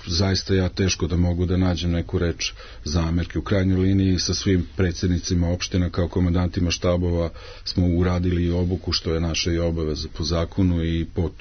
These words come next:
odzivu njihovom za tu obuku vidimo da je taj odnos bitno drugačiji.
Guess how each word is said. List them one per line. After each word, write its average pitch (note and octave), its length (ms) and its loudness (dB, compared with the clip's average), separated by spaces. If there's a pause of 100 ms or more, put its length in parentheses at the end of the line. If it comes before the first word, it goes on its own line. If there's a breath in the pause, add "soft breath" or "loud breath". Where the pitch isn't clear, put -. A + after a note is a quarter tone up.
(120)
odzivu F#2+ 460 2
njihovom E2 500 -2 (400 loud breath)
za D#2+ 140 -4
tu F#2 200 2
obuku F2 360 0
vidimo E2 400 0
da D#2+ 100 -2
je D#2 80 -2
taj E2+ 200 -2
odnos D#2+ 360 -2 (340 loud breath)
bitno F2 320 0
drugačiji. D2+ 600 -2